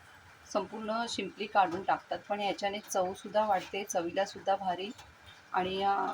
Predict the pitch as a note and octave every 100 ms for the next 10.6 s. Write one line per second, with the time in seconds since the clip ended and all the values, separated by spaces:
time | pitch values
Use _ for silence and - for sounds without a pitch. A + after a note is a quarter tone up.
0 | - F3+ E3+ - G#3 G#3 - F#3 F#3 G#3
1 | A3+ - - F3+ F#3 G3 F3+ D#3 D#3 E3
2 | - F3+ F3+ G3 G3 F#3+ F#3+ G3 F#3+ G3
3 | G3+ F#3 G3+ G#3 G3 F#3+ G3 - - -
4 | - - G3 A3+ - G3+ - G3 F#3+ E3
5 | F#3+ G3 F#3+ G#3 F3 E3+ F3+ F3+ E3+ G3+
6 | - G3 F3 F3+ G#3+ - - G#3 - -
7 | D3+ C#3 - - - - - F3+ F3+ G3
8 | G3+ F#3+ G3+ G3 A3+ G3+ F#3 F#3 A3 A3
9 | - F#3+ G3 G3+ - G3 F3+ - F#3+ E3+
10 | F#3 F3+ E3 F3 - F3+